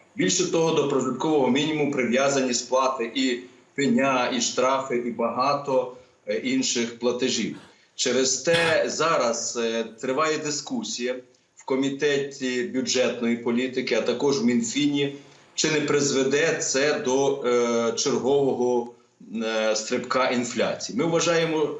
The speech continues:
як автори, що ні, тому що саме підвищення,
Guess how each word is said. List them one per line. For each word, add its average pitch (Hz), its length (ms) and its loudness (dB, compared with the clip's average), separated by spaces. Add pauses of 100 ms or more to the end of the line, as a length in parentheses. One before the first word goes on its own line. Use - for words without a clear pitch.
(160)
як 139 180 2
автори, 143 420 0
що - 240 0
ні, 113 360 0 (360)
тому 143 240 0
що 220 180 0
саме 160 280 0
підвищення, 123 1040 0